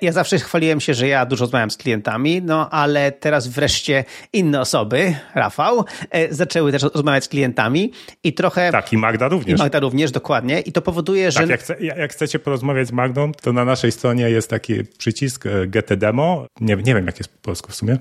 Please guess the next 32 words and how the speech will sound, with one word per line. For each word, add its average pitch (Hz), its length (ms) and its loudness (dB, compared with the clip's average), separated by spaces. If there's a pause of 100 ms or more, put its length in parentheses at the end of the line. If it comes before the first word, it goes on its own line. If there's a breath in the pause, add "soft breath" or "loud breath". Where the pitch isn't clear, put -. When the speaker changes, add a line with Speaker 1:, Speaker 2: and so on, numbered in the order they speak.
(140 loud breath)
Speaker 2:
ale 120 220 0
generalnie 120 560 0
Magda, 110 560 -2
Magda 110 340 -2
tak - 220 -6
robi 98 220 -2
takie 101 240 -4
demo 98 240 2
aplikacji 92 500 0
dla 87 280 -2
osób, - 300 -2
które 92 180 -6
są 95 240 -4
zainteresowane 92 680 -2
naszym 90 260 -4
produktem 127 580 -2
i 104 160 -6
chcą 98 280 -6
właśnie 101 300 -4
się 110 100 -2
dowiedzieć 104 400 0
więcej, 101 440 0
tak, 101 240 -2
że 90 100 -8
potrzebują 95 640 -4
rozmowy 95 340 -2
z - 20 -2
żywym 92 240 -2
człowiekiem, 92 400 -2
żeby 92 200 -8
im 92 80 -4
pokazać. 90 520 -2